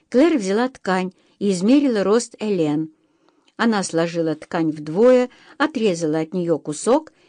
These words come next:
и, прикинув его размер, удовлетворенно кивнула. Затем она сделала в середине большого куска вырез. "Примерь,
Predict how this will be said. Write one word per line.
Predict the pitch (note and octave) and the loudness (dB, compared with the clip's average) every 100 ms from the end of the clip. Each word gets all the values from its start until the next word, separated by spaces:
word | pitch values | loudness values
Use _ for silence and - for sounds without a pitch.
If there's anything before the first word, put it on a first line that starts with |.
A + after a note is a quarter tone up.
| _ | _
и, | B3+ | -2
прикинув | B3+ B3+ C4 A3+ F3+ - | 0 -4 -2 -2 -2 -6
его | G3 F3+ E3+ | -4 -2 0
размер, | F3 F3+ A#3+ D#4 - | 0 0 0 0 0
удовлетворенно | D4+ B3 F3+ E3 E3 G3+ A3 G3+ | 0 0 -2 -2 -2 0 0 -4
кивнула. | G#3 F#3 F3 D#3 C#3 C#3+ - _ _ _ _ _ - - | -6 -4 0 0 0 -6 -12 _ _ _ _ _ -20 -14
Затем | F#3 A3+ B3 F4 D4+ | -2 0 2 4 4
она | A#3 G#3 | 4 -2
сделала | F#3 B3+ A#3 G3+ | 2 2 2 -2
в | |
середине | - F#3 F3+ G3+ C4 A#3 | -6 -8 -4 2 4 4
большого | F#3 F3 - G#3 F3+ | 0 -2 -2 -2 0
куска | E3 E3 - G3 G#3+ - | -4 -8 -6 -4 -4 -6
вырез. | E3+ E3+ D3+ D3+ - - _ _ _ _ _ - | -4 -4 -4 -6 -14 -20 _ _ _ _ _ 0
"Примерь, | A#3 A3+ G#3 E3+ | 4 4 2 -2